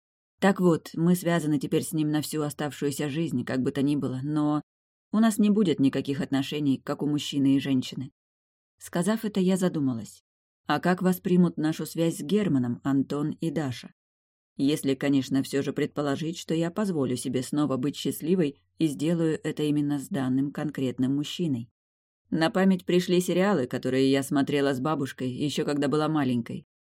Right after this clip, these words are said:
Тогда в них показывали чушь наподобие того, что родители мужчины и женщины, находящихся в отношениях, не могут быть вместе. И в детстве я воспринимала это за чистую монету.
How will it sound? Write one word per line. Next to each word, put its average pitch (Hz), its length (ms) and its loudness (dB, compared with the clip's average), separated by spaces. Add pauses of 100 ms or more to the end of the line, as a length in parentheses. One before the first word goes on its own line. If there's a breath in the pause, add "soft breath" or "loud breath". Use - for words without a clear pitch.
(140)
Тогда 180 340 2
в 208 60 4
них 220 200 6
показывали 185 540 4
чушь 262 400 -2
наподобие 208 500 2
того, 214 260 2
что 185 220 2
родители 180 460 6
мужчины 170 500 4
и 165 60 2
женщины, 165 460 0
находящихся 143 680 -2
в 139 40 0
отношениях, 151 760 0
не 190 160 6
могут 190 280 6
быть 185 160 2
вместе. 170 520 0 (720)
И 151 140 0
в 135 80 -2
детстве 139 440 0
я 147 180 0
воспринимала 165 580 0
это 180 220 2
за 190 120 2
чистую 180 380 0
монету. 190 480 2